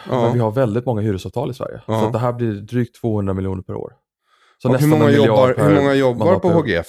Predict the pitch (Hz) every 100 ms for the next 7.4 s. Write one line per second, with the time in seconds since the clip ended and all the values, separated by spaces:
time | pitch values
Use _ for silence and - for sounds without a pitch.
0 | - 82 95 _ _ 147 120 95 - 156
1 | 120 - 113 107 117 113 101 101 104 110
2 | _ _ - 104 - 127 - 127 139 110
3 | - - - 104 104 110 - 107 110 107
4 | - 104 101 101 104 - 131 - _ _
5 | _ _ - 127 117 117 98 95 90 90
6 | 90 92 95 101 90 90 92 92 95 101
7 | - 101 -